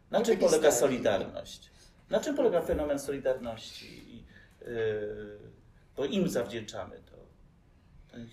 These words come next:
Speaker 1: ten, ten fenomen.
Speaker 2: No, <laughs> o Solidarności to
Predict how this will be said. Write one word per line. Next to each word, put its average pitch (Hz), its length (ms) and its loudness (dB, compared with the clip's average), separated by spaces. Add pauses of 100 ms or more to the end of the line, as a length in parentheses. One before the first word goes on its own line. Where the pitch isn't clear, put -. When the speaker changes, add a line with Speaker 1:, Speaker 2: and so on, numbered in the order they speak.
(260)
Speaker 1:
ten, 117 120 -14 (540)
ten 120 120 -12
fenomen. 110 480 -8 (2750)
Speaker 2:
No, 202 140 -4 (400)
<laughs> - 460 -16
o 147 40 -6
Solidarności 160 840 0
to 139 120 -6